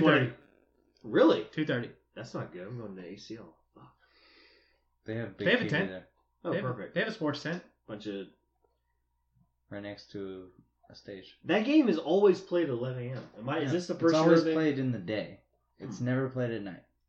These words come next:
Speaker 2: Yeah.
Speaker 3: Two thirty or eleven.
Speaker 1: Seems odd.
Speaker 2: Two thirty is a better choice.
Speaker 3: 'Cause then people go to the state fair and get fucked up on fried shit.
Speaker 2: Yeah.
Speaker 1: Yeah. Did
Speaker 2: That's,
Speaker 1: the last
Speaker 2: that's
Speaker 1: year.
Speaker 2: the key.
Speaker 1: It was great.
Speaker 2: And then they all just fight after the game.
Speaker 1: Yeah, did,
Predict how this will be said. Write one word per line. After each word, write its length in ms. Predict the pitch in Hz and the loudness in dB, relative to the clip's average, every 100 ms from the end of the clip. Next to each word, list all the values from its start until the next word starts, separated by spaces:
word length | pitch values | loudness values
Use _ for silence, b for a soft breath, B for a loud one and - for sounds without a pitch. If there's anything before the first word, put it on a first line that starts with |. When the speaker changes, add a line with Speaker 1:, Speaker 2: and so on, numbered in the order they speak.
| 127 | -18
Speaker 2:
Yeah. 80 | 120 _ _ _ _ _ | -18 _ _ _ _ _
Speaker 3:
Two 160 | - 123 | -12 -8
thirty 320 | 135 131 131 | -4 -2 -2
or 140 | 127 120 | -2 -4
eleven. 360 | 104 85 - - _ _ | -6 -8 -12 -20 _ _
Speaker 1:
Seems 260 | - 107 92 | -16 -14 -14
odd. 200 | 165 - _ _ | -18 -20 _ _
Speaker 2:
Two 120 | 156 | -6
thirty 200 | 151 123 | -4 -4
is 60 | 120 | -4
a 40 | |
better 180 | 117 107 | -8 -12
choice. 300 | 107 110 - | -14 -18 -14
Speaker 3:
'Cause 200 | - 123 | -6 -2
then 200 | 151 175 | 0 0
people 220 | 156 139 127 | 0 -2 0
go 60 | |
to 60 | 120 | -2
the 80 | 107 | -2
state 300 | 127 110 - | -6 -6 -4
fair 140 | 123 | -4
and 100 | 101 | -4
get 220 | 92 - - | -8 -14 0
fucked 280 | 196 180 180 | 4 4 4
up 200 | 165 156 | 0 2
on 220 | 131 120 | -4 -2
fried 300 | 156 156 143 | 0 2 2
shit. 340 | - 113 - _ _ _ _ | -2 -10 -10 _ _ _ _
Speaker 2:
Yeah. 100 | - | -10
Speaker 1:
Yeah. 60 | 117 - - _ _ - | -10 -10 -16 _ _ -12
Did 80 | 101 | -10
Speaker 2:
That's, 80 | 98 | -8
Speaker 1:
the 40 | |
last 180 | 104 113 | -6 -6
Speaker 2:
that's 100 | 123 | -6
Speaker 1:
year. 60 | - | -8
Speaker 2:
the 40 | |
key. 300 | 131 147 131 _ | -4 -4 -4 _
Speaker 1:
It 60 | |
was 120 | 95 - | -16 -14
great. 220 | 98 85 _ - - | -16 -16 _ -18 0
Speaker 2:
And 80 | 175 | 2
then 100 | 170 | 4
they 120 | 156 | 4
all 140 | 143 | 2
just 180 | 131 123 | 0 -6
fight 260 | 151 135 - _ - _ - | -6 -6 -6 _ -20 _ -14
after 220 | 120 120 | -14 -12
the 100 | 113 | -14
game. 260 | 113 107 104 | -14 -16 -18
Speaker 1:
Yeah, 160 | - 85 | -20 -18
did, 180 | 90 | -18